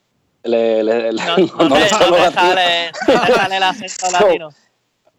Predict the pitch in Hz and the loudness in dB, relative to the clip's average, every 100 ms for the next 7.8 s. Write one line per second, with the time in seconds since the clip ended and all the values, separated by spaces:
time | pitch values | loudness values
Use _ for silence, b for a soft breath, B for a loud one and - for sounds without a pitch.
0 | _ - - 151 160 151 147 156 175 175 | _ -8 -4 -2 0 0 -2 -2 0 -2
1 | 175 180 160 147 156 139 131 127 127 117 | -2 -2 -2 -2 -2 -2 -2 -4 -6 -6
2 | 131 139 139 147 147 151 147 143 131 120 | -6 -6 -4 0 0 0 -2 -2 -2 -4
3 | 127 127 120 117 113 117 120 117 117 143 | -6 -4 -4 -6 -10 -8 -8 -8 -6 -6
4 | 143 117 107 104 101 113 - - 160 147 | -4 -4 -6 -6 -2 0 2 0 0 0
5 | 143 147 - 127 127 135 135 131 127 156 | 0 -2 -4 -2 -2 -2 -6 -8 -2 0
6 | 139 123 110 104 127 113 110 110 - 120 | 0 -4 -8 -4 -2 -2 -4 -6 -6 -6
7 | 117 - 127 120 113 107 123 117 | -8 -10 -8 -8 -10 -8 -6 -6